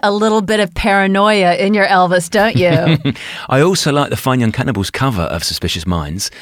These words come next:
Speaker 2: but I'm not gonna talk about Fine Young Cannibals today because the show is not about them.
Speaker 1: You are always trying to talk about eighties pop music, no matter what happens. If it's Doris Day, you're talking about
Speaker 2: <laughs>
Speaker 1: Wham.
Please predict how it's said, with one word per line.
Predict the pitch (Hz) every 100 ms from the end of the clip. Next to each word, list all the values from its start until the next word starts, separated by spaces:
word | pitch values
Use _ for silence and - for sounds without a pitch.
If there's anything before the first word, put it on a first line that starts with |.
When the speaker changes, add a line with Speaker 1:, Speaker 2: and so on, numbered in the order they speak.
| - -
Speaker 2:
but | 98
I'm | 101
not | 117
gonna | 113
talk | 107 107
about | - 87 80 -
Fine | - 87
Young | 82
Cannibals | 80 80 73 71
today | -
because | 85 - 220
the | -
show | 151 156 143
is | 131 -
not | 87 76
about | 71 -
them. | 85 82 67
Speaker 1:
You | 247 359 415 440 -
are | 240 -
always | 233 262 269 277
trying | - 254 233
to | 214
talk | 214 214
about | 196 190 -
eighties | 202 196 190
pop | - 214 -
music, | 185 180 - 208
no | 220
matter | 233 240 277 262
what | 262 247
happens. | 208 226 214 190
If | 220
it's | 240 196
Doris | 170 254 285 311 277
Day, | - 254 254 254 247
you're | 233 202
talking | - 226 254 233
about | 170 202 196
Speaker 2:
<laughs> | 196
Speaker 1:
Wham. | 202 240 262 262 254 247